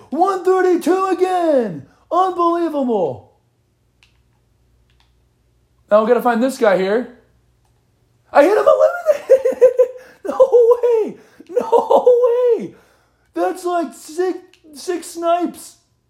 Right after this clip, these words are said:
Okay, I'm gonna drive over here now. Nine kills. Oh, there's fighting going on. Where's this guy?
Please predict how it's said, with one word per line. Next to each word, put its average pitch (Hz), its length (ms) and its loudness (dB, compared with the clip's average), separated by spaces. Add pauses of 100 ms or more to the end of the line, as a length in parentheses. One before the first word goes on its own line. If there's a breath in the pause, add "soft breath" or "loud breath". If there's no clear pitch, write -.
(1400)
Okay, 214 80 -4
I'm 208 120 -2
gonna 208 260 -6
drive 233 320 0
over 233 160 0
here 247 240 -4
now. 220 300 -2
Nine 233 320 -2
kills. 247 440 0 (220 soft breath)
Oh, 220 160 2
there's 226 200 2
fighting 240 260 -2
going 220 160 0
on. 196 100 -2
Where's 214 160 0
this 196 120 -10
guy? 151 280 -2